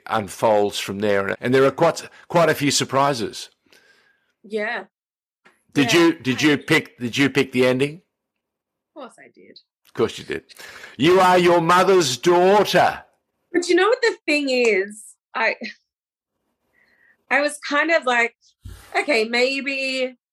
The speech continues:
Speaker 2: maybe it's not gonna happen the way I think it is."
Speaker 1: Uh-huh.
Speaker 2: And then it did,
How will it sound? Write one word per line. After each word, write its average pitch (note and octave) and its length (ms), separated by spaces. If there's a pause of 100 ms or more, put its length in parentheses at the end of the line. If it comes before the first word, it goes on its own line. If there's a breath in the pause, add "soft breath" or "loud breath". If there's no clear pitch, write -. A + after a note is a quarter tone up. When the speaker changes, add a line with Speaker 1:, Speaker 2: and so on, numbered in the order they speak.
(1000)
Speaker 2:
maybe B3 440
it's A#3 240
not G3+ 280
gonna F3 200
happen E3 380
the D#3+ 80
way D3 200
I B2 100
think - 280
it - 60
is." - 500 (100)
Speaker 1:
Uh-huh. G#2+ 500 (1080)
Speaker 2:
And A#3 200
then C4 140
it B3+ 200
did, G3 360